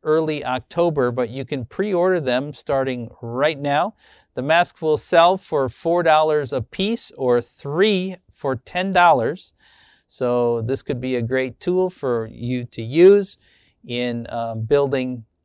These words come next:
membership and expanding the brand of the Federation. By the way, the cost is, uh, not inclusive of shipping. You will also have a shipping charge. These are not eligible for free matter for the blind, so it's, uh,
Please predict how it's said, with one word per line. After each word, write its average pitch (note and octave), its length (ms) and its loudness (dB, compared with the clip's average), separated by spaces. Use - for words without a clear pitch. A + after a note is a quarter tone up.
membership F3+ 720 0
and A#2 120 -6
expanding C3+ 540 -8
the A#2 60 -4
brand D3+ 560 -2
of B2+ 140 -6
the A#2+ 80 -8
Federation. D3+ 720 -2
By A#2+ 160 -2
the A#2 80 -4
way, B2 200 -2
the A2+ 320 -6
cost D3 480 2
is, B2+ 440 -2
uh, A2 340 -4
not D#3+ 280 0
inclusive D3+ 640 -4
of A2+ 140 -4
shipping. F#3 640 -2
You A#2 200 -10
will A#2+ 460 -4
also B2 300 -6
have A2+ 160 -4
a A2 40 -8
shipping D3 440 -6
charge. D#3 420 -2
These A#2 220 -6
are G#2+ 100 -2
not D#3+ 400 2
eligible C3 560 -2
for B2 180 -10
free C#3 280 -6
matter B2 420 -4
for C3+ 160 -2
the A#2+ 80 -2
blind, B2+ 440 -4
so A#2 480 -2
it's, - 460 -12
uh, A2 360 -6